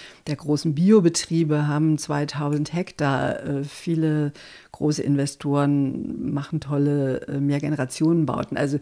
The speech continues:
es soll ja nicht gegen Individuen gehen. Und ich würde auch nie sagen, dass es pauschal so ist. Aber die Wahrscheinlichkeit, dass man bei Größe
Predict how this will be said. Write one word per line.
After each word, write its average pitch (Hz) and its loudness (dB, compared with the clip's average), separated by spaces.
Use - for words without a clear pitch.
es - -6
soll 165 2
ja 165 4
nicht 160 0
gegen 156 -2
Individuen 160 0
gehen. 131 -2
Und 131 -4
ich - -12
würde 139 -2
auch - -8
nie 147 -2
sagen, 135 -6
dass 131 -6
es - -8
pauschal 139 0
so - -6
ist. - 0
Aber 139 0
die 139 0
Wahrscheinlichkeit, 156 0
dass 151 -8
man 143 -2
bei 139 -2
Größe 170 0